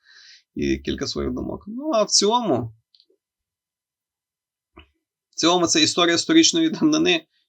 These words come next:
яку варто знати і пам'ятати, особливо зараз. Якась от така невеличка, в мене вийшов відгук по Марусі.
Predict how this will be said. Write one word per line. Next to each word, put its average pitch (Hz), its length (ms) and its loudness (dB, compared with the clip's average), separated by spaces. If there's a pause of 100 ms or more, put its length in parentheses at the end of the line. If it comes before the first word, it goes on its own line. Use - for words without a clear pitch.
(120)
яку - 180 -6
варто 147 300 0
знати 151 340 2
і 135 60 -2
пам'ятати, 127 600 -6 (100)
особливо 139 440 -4
зараз. - 440 -14 (720)
Якась - 340 -4
от - 60 -8
така 165 200 -4
невеличка, 151 460 -2
в 117 80 -8
мене 139 180 0
вийшов 143 360 -2
відгук 139 460 -4
по 135 300 -4
Марусі. 139 640 0